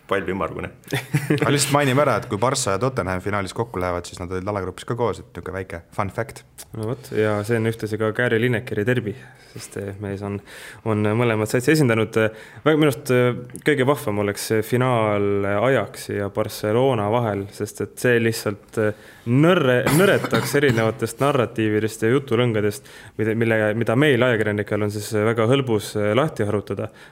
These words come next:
Speaker 3: aga kuidagi see oleks sihuke, see oleks lahe, see oleks sihuke retro.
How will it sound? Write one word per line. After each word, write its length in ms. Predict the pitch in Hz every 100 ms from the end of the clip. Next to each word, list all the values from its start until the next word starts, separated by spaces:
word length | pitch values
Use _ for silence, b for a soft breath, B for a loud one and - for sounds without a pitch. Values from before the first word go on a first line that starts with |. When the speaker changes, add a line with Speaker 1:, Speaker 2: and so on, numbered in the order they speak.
| B
Speaker 3:
aga 300 | 107 107 101 - -
kuidagi 340 | - 117 104 104 - _ _ -
see 80 | 131
oleks 180 | 113 -
sihuke, 200 | - -
see 80 | 151
oleks 120 | -
lahe, 180 | 104 95 -
see 120 | -
oleks 120 | -
sihuke 160 | 113 101
retro. 300 | 110 - -